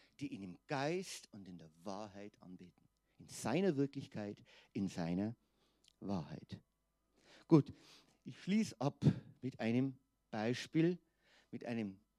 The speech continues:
Zeugnis. Darum habe ich mich nicht gemeldet vorhin, weil du das gesagt hast, weil ich es nämlich te-, als Teil der Predigt war, was mir letzten Samstag passiert ist. Und ich beschäftige mich schon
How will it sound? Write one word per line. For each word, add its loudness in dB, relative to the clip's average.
Zeugnis. 2
Darum -4
habe -8
ich -8
mich -8
nicht -2
gemeldet -6
vorhin, -16
weil -12
du -14
das -20
gesagt -20
hast, -16
weil 8
ich 4
es -6
nämlich 4
te-, -4
als -6
Teil -4
der -4
Predigt -8
war, -10
was 4
mir 4
letzten 2
Samstag -2
passiert -6
ist. -20
Und 4
ich 6
beschäftige 6
mich -2
schon -12